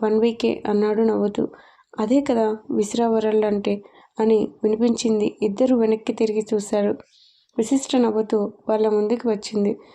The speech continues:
వైషు పక్కన కూర్చొని తన భుజంపై చేయి వేసి, "బావ చెప్పింది ఏది నువ్వు చూడలేదు,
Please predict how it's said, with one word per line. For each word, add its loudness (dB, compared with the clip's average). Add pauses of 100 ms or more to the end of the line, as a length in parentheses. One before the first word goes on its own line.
(240)
వైషు 2
పక్కన -2
కూర్చొని -2 (340)
తన 4
భుజంపై 2
చేయి 2
వేసి, 0 (140)
"బావ -2
చెప్పింది 0 (100)
ఏది 4
నువ్వు 2
చూడలేదు, 0